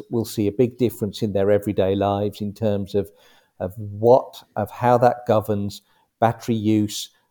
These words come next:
um, from point of supply to, to point of recycling. And again, trying to, trying to control the, the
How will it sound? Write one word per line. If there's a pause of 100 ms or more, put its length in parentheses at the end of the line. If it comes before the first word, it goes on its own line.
um,
from (240)
point
of
supply (300)
to, (160)
to
point
of
recycling. (360)
And
again,
trying
to,
trying
to
control
the, (140)
the